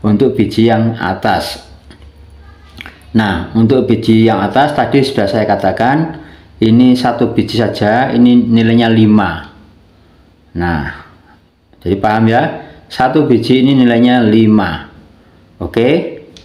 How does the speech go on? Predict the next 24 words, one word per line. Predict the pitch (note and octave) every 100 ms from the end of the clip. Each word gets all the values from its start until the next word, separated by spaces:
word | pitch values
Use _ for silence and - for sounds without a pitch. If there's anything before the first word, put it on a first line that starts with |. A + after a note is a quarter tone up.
| - -
nah | E2 D#2+ D2
sekarang | - - A2 B2+ C#3+ - - - - _ _ _ _ - -
posisinya | G#2+ G2+ A#2
ini | B2 B2+
masih | B2+ - A2+
nol. | B2 G#2 E2 D2 - - - - -
Nah, | F2+ F2
kalau | A2 B2 C3 A#2 - - - - - _ _ _ _ _ _ _ _
biji | A#2+ A2 A#2
yang | B2
atas | A#2+ C3 A#2
ini | C#3+
akan | B2+ B2+
bernilai | - A2 C#3+ D3+ A2 A#2+
apabila | A2+ A#2 C3+ C#3
kita | C3+ B2
turunkan. | - A#2 A2+ A#2 G2 E2 D#2+ - - - -
Misalkan | - - G#2 A2
kita | A2 G2+
turunkan | G2+ G2 G2+ G2 - -
ini, | F#2+ E2+ D#2+ -
ini | A2 C#3+
adalah | D3 A#2+ B2
nilainya | A#2+ A#2 B2 C#3 C#3+ -